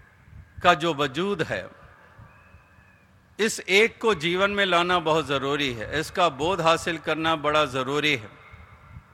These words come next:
तभी एक हुआ जो कहा गया है कि "एकला जाना, एकला माना, एक हुआ।" को एक हो जाना संभव तभी है जब इस एक को जानेंगे।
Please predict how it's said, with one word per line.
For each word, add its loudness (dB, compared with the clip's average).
तभी 0
एक 2
हुआ 4
जो -4
कहा 2
गया 2
है -10
कि -2
"एकला 2
जाना, 2
एकला 2
माना, 2
एक 0
हुआ।" 2
को -2
एक 2
हो 0
जाना 4
संभव -2
तभी 0
है 4
जब 0
इस -6
एक -2
को -4
जानेंगे। 0